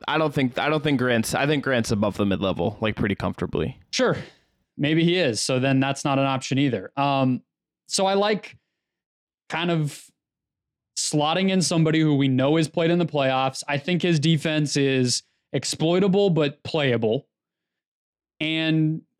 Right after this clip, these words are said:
Speaker 2: who is totally chill to just stand there and shoot. But also, if he needs to attack a closeout and play smart and, and keep the ball moving, be actually involved in an offense, if, if they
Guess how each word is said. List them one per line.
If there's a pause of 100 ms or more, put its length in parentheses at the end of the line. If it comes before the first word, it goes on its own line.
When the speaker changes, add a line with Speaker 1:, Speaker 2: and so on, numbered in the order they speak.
Speaker 2:
who
is
totally
chill
to
just
stand
there
and
shoot.
But
also,
if
he
needs
to
attack
a
closeout
and
play
smart
and,
and
keep
the
ball
moving,
be
actually
involved
in
an
offense,
if,
if
they